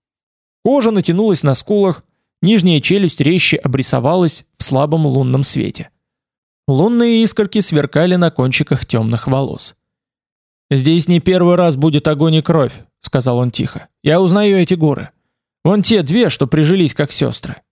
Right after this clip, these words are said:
У подножия был красивый город. Где он сейчас? Под толщей песков? Теперь он кажется мне самым красивым на свете.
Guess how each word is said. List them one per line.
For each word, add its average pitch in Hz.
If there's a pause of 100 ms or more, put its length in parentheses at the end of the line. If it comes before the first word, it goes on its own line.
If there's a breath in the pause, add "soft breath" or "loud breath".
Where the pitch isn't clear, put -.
У 147
подножия 175
был 165
красивый 180
город. 139 (240)
Где 170
он 160
сейчас? - (180)
Под 147
толщей 233
песков? 233 (640)
Теперь 254
он 247
кажется 208
мне 214
самым 165
красивым 156
на 156
свете. 110